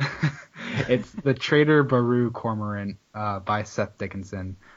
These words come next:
Uh, he wrote the Books of Sorrow. Uh, I've heard amazing things about it. Just Googling it, it's got four out of five Goodreads, five out of five Barnes and Noble.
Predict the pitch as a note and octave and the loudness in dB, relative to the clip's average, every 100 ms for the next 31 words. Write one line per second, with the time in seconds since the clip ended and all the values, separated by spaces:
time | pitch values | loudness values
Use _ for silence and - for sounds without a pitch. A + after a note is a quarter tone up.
0 | _ _ - G#2+ G2+ F#2+ - A2 G#2+ G#2 | _ _ -4 0 0 0 -4 0 2 0
1 | G#2 G#2 G2+ G2+ F#2+ G#2 - F#2+ F#2+ F#2+ | -2 -4 -2 -4 -4 -6 0 2 2 0
2 | F#2+ F#2 - F#2+ F#2 G2+ - C3 B2+ G#2+ | -2 -4 -4 -2 0 0 2 4 4 2
3 | - A2 A2+ D#3 C3 A2+ A#2+ A#2 G#2+ A2 | -4 0 4 6 4 4 2 2 2 2
4 | A2 G#2+ G#2+ - _ - B2+ B2 - - | 4 2 -4 -8 _ -6 -4 -4 -8 -18
5 | A#2+ C3+ C#3 B2+ A2+ G#2+ G#2+ - - A2 | 2 6 8 8 4 0 -2 -4 0 0
6 | G#2 C3+ B2 A#2 - A#2 A2+ G#2+ F#2+ A#2 | 2 4 4 4 2 4 4 0 -2 -4
7 | A2 G#2+ G#2+ G2+ - A2+ G#2+ G#2+ G2+ G#2+ | -2 -2 -2 -4 0 0 2 -2 0 0
8 | G#2 F#2+ G2 G#2 G2+ G2+ G2 F#2+ F2+ F#2 | 0 -2 -2 -2 -4 -4 -4 -4 -6 -8